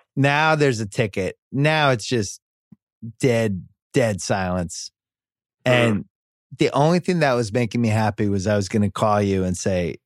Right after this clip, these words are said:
Speaker 1: "My day has sucked today. I know the Yankees are gonna beat the Red Sox. I'm gonna buy the win. I'm gonna bet the Yankees."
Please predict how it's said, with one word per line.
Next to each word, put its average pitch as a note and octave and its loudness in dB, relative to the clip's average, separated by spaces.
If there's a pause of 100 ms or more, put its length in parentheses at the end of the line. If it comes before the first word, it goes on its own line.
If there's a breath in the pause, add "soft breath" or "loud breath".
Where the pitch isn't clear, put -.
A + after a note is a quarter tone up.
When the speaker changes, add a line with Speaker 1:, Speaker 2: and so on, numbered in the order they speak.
(380)
Speaker 1:
"My B2+ 2
day D3+ 2
has A#2 0
sucked G#2 -4
today. G#2 0
I F#2+ 0
know G2 0
the G2 -2
Yankees F#2 -4
are F#2 -6
gonna F#2+ -2
beat F2 -4
the F2+ -4
Red F2 -2
Sox. E2 -6
I'm G2+ 0
gonna F#2+ 2
buy F2+ 0
the F2 0
win. E2+ -2
I'm E2 -2
gonna F2 0
bet D#2+ -4
the D#2+ -4
Yankees." D2+ -8